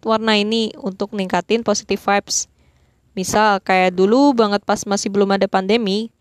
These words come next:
aku suka banget jalan-jalan ke taman, hutan, kebun raya, gunung, atau sekadar ya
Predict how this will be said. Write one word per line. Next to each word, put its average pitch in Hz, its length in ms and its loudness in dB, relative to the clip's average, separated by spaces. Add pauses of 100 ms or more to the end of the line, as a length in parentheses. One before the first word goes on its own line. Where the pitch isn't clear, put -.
(720)
aku - 160 -6
suka 262 240 -2
banget 202 320 0
jalan-jalan 202 720 2
ke - 160 -8
taman, 202 720 0 (560)
hutan, 233 640 0 (240)
kebun 185 240 -2
raya, 214 640 2 (320)
gunung, 240 560 2 (240)
atau 247 320 0
sekadar 220 480 2
ya 262 480 4